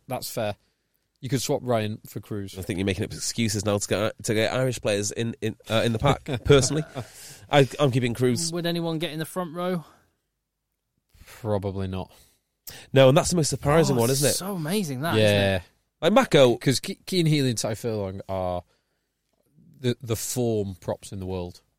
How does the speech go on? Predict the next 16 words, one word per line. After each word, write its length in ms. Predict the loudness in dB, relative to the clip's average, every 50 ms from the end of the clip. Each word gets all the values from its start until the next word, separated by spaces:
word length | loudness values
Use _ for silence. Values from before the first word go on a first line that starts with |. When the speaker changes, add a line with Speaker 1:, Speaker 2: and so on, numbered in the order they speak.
| _ _ _
Speaker 2:
Yep. 320 | 2 6 6 6 6 4 _ 4
Uh, 300 | 8 8 10 8 8 6 6
although, 520 | 6 6 8 10 10 10 10 10 10 10 8
um, 280 | 6 6 2 0 -2 -4 -6 _ _ -14 -4
Cian 180 | 0 2 4 4
Healy 240 | 6 6 6 4
was 120 | 4 2 2
a 40 | 0
distant 260 | 0 -2 -2 -4 -4
second 300 | -4 -4 -2 -2 -4 -2
to 320 | 0 0 0 0 -2 -4 -6 _ -8
Mako, 300 | -8 -6 -2 -2 -2 0
I 80 | 0 -2
think. 300 | -2 -4 -8 -8 -12 _ 0
Speaker 1:
Yeah, 140 | 2 4 4
yeah. 140 | 4 2